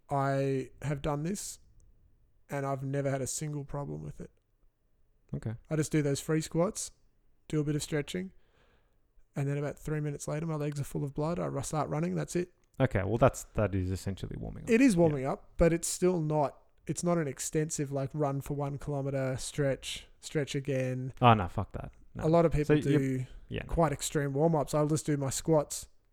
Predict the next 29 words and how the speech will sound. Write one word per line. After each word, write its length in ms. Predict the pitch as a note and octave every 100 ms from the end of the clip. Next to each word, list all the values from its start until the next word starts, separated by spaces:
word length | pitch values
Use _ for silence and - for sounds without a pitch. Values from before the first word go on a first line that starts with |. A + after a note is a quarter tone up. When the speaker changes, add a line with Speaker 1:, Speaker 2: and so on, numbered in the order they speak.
| -
Speaker 1:
and 120 | D3
just 160 | C3+ -
go. 420 | D#3 C#3+ C#3+ C3+ D3 _ -
I 120 | C#3
don't 260 | C#3 C#3+ - - _ -
build 240 | C#3+ C3+
up. 180 | C3+ C#3
I 40 |
don't 200 | D3 C3+
do 120 | - C3
anything. 420 | C3+ C#3 C3+ B2
So 280 | - D3+ D3 - - - - -
Speaker 2:
Yeah, 160 | G#2 F#2
no, 100 | F#2+
that's 200 | - -
excessive. 460 | G2+ - G#2 - - - - - - - - - - - - -
Um, 300 | A2+ G#2+ G2 - - - - -
Speaker 1:
But 160 | D3+ D#3
I 120 | D3
am, 300 | D#3 D#3 D3
I 120 | D3+ D3 - _ -
did 140 | E3
my 160 | C#3+ C#3
first 400 | - D#3 C#3+ -
run 360 | C#3+ C#3 C#3+ D#3
again. 640 | D#3 D#3 D3 D3 D3 C#3 - - - _ - - - - _ _ _ _ _ _ _ _ _ _
My 80 | C#3+
first, 320 | - C#3+ C3+
si-, 80 | -